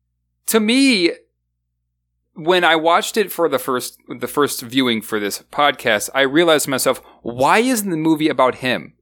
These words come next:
That is such an interesting idea to have, follow a character who is basically Major Motoko, or was meant to be, but then turns out was a failed experiment.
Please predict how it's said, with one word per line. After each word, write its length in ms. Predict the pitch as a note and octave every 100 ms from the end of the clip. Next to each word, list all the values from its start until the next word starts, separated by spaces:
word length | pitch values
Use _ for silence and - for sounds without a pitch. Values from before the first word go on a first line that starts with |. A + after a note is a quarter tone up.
| _ _ _ _ _
That 200 | - G3+
is 220 | A3+ F3+
such 300 | - - A3
an 100 | - G3
interesting 520 | - G3 A3 - F#3+ E3+
idea 720 | D3 C3+ B2+ E3+ A2+ F2 - _ _ _ -
to 440 | F3 D3+ C3+ C3 - - - -
have, 260 | - F3+
follow 260 | - F#3+ G3+
a 60 | D#3+
character 680 | - D#3 D3+ - A2+ G2+ - - -
who 280 | E3+ D3+ D3+
is 560 | E3 G#3 F3 C3+ B2+ - _ -
basically 720 | E3 F3+ - D3+ C3+ A#2+ A2+ - -
Major 380 | C3 D3 C3+
Motoko, 640 | A#2+ B2 A#2 G#2 G#2+ G2 G2 _ _ _ -
or 360 | C3+ A#2 - -
was 200 | C3+ B2
meant 180 | F#3+ -
to 80 |
be, 220 | B2 A2 G2+
but 260 | E3 C#3+
then 180 | D#3+ C#3
turns 320 | - D#3+ C3+
out 280 | D3 C3+ B2
was 120 | C#3+
a 100 | B2
failed 320 | A#2 E3+ C#3+
experiment. 760 | A#2 - - A#3+ A3+ G2+ - -